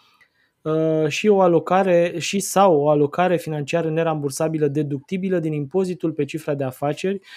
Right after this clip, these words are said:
sau, după caz, din impozitul pe profit sau impozitul pe cifra de afaceri datorat anual de beneficiar pe o perioadă de cel mult trei ani, până la acoperirea a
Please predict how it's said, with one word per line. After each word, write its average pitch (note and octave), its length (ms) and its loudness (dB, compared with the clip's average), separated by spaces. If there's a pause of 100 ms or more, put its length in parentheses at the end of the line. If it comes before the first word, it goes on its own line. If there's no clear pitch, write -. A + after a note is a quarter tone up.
(160)
sau, F#3+ 200 0
după E3+ 220 -2
caz, F3+ 220 2
din D#3+ 140 -2
impozitul D#3+ 480 -4
pe D3 140 -4
profit C#3+ 360 -6
sau D#3+ 140 -2
impozitul F3 360 -4
pe D#3 100 -4
cifra E3 240 -2
de D3+ 100 0
afaceri D#3+ 360 -4
datorat D3+ 400 -2
anual D#3 280 -2
de D3 80 0
beneficiar C#3 680 -4 (360)
pe - 100 0
o G#3 120 4
perioadă E3+ 500 4
de D3+ 140 -2
cel E3+ 200 -2
mult E3 220 -2
trei D3 220 2
ani, F3 180 -2
până G#3+ 220 -2
la F#3 120 0
acoperirea D3 640 -2
a D#3+ 280 -4